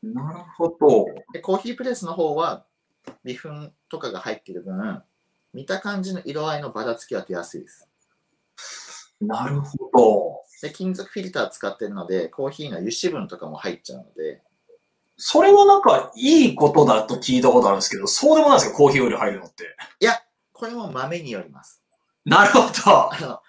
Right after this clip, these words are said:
Speaker 2: の、例えば、焙煎してから時間が経っちゃった豆。
Speaker 1: うん。
Speaker 2: 要はその、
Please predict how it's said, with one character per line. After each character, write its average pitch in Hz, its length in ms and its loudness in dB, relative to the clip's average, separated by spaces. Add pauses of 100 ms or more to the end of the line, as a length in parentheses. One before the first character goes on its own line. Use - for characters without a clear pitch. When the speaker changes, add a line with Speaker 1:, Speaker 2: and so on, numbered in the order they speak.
(380)
Speaker 2:
の、 190 120 -6
例 233 100 -4
え 190 40 -10
ば、 139 400 -10
焙 175 220 -10
煎 180 300 -18
し - 100 -20
て 180 120 -18
か 170 80 -16
ら 117 140 -10
時 120 140 -20
間 117 240 -18
が 113 100 -14
経 - 100 -18
っ 117 120 -18
ち - 80 -20
ゃ 92 40 -14
っ - 160 -20
た 98 280 -8 (440)
豆。 85 360 -16 (680)
Speaker 1:
う 120 40 -4
ん。 - 40 0
Speaker 2:
要 127 80 0
は 110 120 -4
そ 101 120 -12
の、 95 260 -14